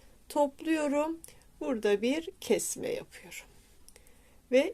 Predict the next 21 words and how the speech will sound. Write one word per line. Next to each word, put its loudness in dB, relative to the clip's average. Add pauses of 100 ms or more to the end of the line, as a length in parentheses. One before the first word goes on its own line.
iki 2
ilmekten 4
iki -2
ilmek -2
elde -2
ettim. -12 (1800)
Tekrarlıyoruz. 2 (540)
Örmeden 4
aldım. 4
İpim -4
arka 2
tarafta. 0 (480)
İpimi 2
ön 8
tarafa 2
aldım. 2 (720)
Tekrar 4
sol 2
şişime 2
aldım 2
arkadaşlar 0